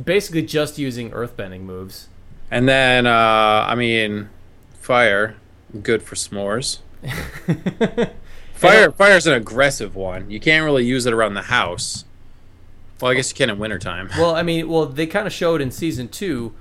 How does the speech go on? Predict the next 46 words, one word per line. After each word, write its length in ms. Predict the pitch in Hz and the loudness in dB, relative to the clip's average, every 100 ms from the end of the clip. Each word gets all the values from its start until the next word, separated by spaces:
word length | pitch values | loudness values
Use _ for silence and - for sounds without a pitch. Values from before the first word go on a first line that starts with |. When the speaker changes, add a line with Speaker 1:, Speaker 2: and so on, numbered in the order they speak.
| - - | -18 -16
Speaker 1:
that 500 | 123 127 120 117 - | -6 -2 0 -2 -4
firebenders 720 | - - 160 175 131 123 113 | -14 -4 -2 0 -2 -4 -6
are, 360 | 104 110 110 107 - | -6 -6 -6 -8 -10
can 120 | 123 | -8
also, 220 | 120 120 | -8 -6
like, 220 | 113 107 | -6 -6
summon 320 | - 127 117 98 | -6 -6 -6 -8
lightning. 440 | 101 131 180 180 - - - - - - | -10 -8 -10 -10 -12 -18 -18 -18 -16 -12
Speaker 2:
Mm-hmm. 240 | 113 107 104 | -10 -6 -6
Speaker 1:
So, 280 | - 123 | -4 -2
like, 180 | 117 113 | -2 -4
a 40 | 117 | -4
lot 140 | 127 | -6
of 80 | 117 | -4
firebenders 400 | 131 131 151 123 | 0 2 2 2
Speaker 2:
Oh, 60 | 147 | -2
Speaker 1:
got 160 | 135 | 2
a 40 | 135 | 2
Speaker 2:
right, 80 | 127 | 2
Speaker 1:
job 180 | 113 | 0
Speaker 2:
right. 60 | 117 | -4
Speaker 1:
in, 60 | 113 | -6
like, 120 | 107 | -6
a 40 | |
generator 640 | 101 110 113 123 135 143 143 | -8 -6 -4 -2 -2 -2 -6
plant. 480 | - 147 139 160 | -6 -4 -4 -6
So 300 | 156 - 127 | -8 -4 -4
you 140 | 123 165 | -4 -6
could 200 | 170 123 | -8 -4
basically, 480 | 131 156 - 120 107 | -4 -4 -6 -8 -6
like, 200 | 107 107 | -6 -6
power 320 | 127 117 110 | -6 -4 -4
your 160 | 101 101 | -6 -6
house 520 | 104 104 104 - - | -4 -4 -6 -10 -14
by 120 | - 95 | -10 -10
yourself. 400 | 90 95 95 104 | -10 -10 -10 -10
Speaker 2:
Mm. 80 | - - - - - - - - - - | -10 -14 -14 -12 -12 -14 -14 -14 -16 -16
Speaker 1:
So 100 | - | -8
that's 180 | 113 123 | -6 -6
cool. 400 | - 117 98 110 - - - - | -8 -10 -8 -10 -16 -20 -18 -4
Speaker 2:
And 120 | 127 | 2
then 140 | 147 | 4
air, 460 | 127 139 170 139 131 | 6 8 8 8 8
I 100 | 123 | 4
mean, 220 | 123 120 | 2 -2
you, 220 | 117 110 | -2 -4